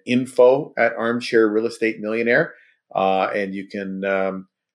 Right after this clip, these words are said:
uh, you can reach out and say hi. And if you have any questions, that would be,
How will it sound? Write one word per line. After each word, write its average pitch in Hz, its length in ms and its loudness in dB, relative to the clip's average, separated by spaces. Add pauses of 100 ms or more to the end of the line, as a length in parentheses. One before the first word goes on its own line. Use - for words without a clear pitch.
(140)
uh, 92 400 0
you 110 80 -6
can 101 140 -8
reach 101 240 -6
out 110 220 4
and 95 280 -6
say 95 220 0
hi. 98 360 4
And 92 380 0
if 95 80 -14
you 92 80 0
have 90 80 2
any 92 140 -8
questions, 117 580 -4
that - 240 2
would 95 140 -14
be, 92 300 -14